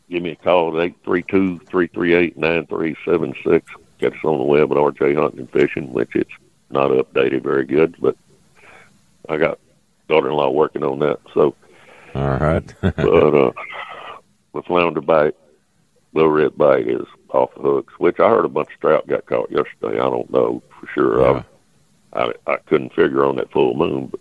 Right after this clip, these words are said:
Speaker 1: maybe so.
Speaker 2: Well, they're on the move. Super moon. <laughs>
Speaker 1: Yep. Uh, some of these trout I've been catching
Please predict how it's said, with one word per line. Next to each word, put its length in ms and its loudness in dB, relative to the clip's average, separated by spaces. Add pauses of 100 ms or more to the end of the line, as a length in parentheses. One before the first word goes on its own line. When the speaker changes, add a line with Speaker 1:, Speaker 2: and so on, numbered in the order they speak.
Speaker 1:
maybe 260 -4
so. 240 0 (720)
Speaker 2:
Well, 320 -4 (600)
they're 160 -2
on 100 2
the 60 0
move. 500 2 (260)
Super 440 2
moon. 480 0 (400)
<laughs> 0 - (500)
Speaker 1:
Yep. 220 2 (500)
Uh, 580 0
some 180 -6
of 40 -4
these 120 -6
trout 280 2
I've 100 0
been 140 -6
catching 200 -4